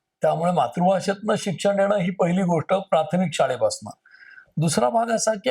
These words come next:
आपल्याकडे म्हणजे महाराष्ट्रामध्ये, अ, गेली अनेक वर्षे हिंदी शिकवलं जातं, इंग्रजीही शिकवलं जातंय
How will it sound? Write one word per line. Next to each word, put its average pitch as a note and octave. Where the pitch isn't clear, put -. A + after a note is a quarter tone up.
आपल्याकडे F3+
म्हणजे C3
महाराष्ट्रामध्ये, C#3+
अ, E3
गेली D#3
अनेक A3+
वर्षे A3
हिंदी F3+
शिकवलं F#3+
जातं, F#3+
इंग्रजीही F3+
शिकवलं D3
जातंय A2